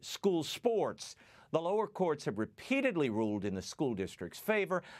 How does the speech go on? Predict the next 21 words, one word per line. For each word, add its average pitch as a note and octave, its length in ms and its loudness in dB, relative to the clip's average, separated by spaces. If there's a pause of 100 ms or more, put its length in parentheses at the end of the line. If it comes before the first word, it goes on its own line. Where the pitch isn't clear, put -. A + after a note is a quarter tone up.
and D#3 120 0
the E3+ 40 2
Supreme B3 480 -2
Court G#3+ 320 -2
should F3 180 -4
likewise C#3+ 600 0
recognize F2 720 -2
that A#2+ 200 0 (500)
"The D3+ 80 2
Bremerton F#3 920 -2 (100)
School D#3+ 480 0
District C3+ 580 0
did A#2 180 -2
the G2+ 100 2
right B2 300 -2 (120)
thing G2+ 280 -2
to - 120 -8
protect - 540 -6
the C#3+ 80 -2
religious G#2 460 -2
freedom G#3 460 0